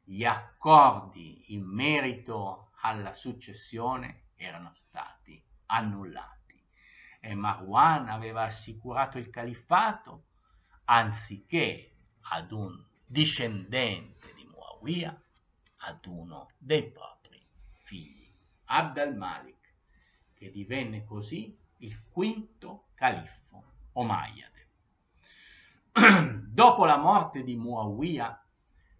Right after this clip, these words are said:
ben quattro califfi si erano succeduti in meno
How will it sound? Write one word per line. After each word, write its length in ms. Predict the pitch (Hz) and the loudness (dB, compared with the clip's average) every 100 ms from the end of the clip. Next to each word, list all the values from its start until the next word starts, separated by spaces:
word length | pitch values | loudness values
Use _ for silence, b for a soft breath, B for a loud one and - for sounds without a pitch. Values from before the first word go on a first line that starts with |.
| _ | _
ben 640 | 107 104 185 180 151 - _ | -12 2 4 4 2 -6 _
quattro 580 | - 247 208 - 160 156 | 8 8 10 4 -6 -2
califfi 680 | 143 143 170 - - 107 90 | 0 0 -2 -4 -14 -18 -16
si 320 | - - 147 | -16 -4 -2
erano 460 | 120 110 107 104 - | -2 -6 -8 -12 -16
succeduti 1160 | - - 233 - 127 95 107 98 - - 82 - | -12 -4 -2 -2 -10 -10 -12 -12 -16 -20 -20 -12
in 220 | 175 135 | -6 -4
meno 500 | 87 73 - _ _ | -6 -12 -20 _ _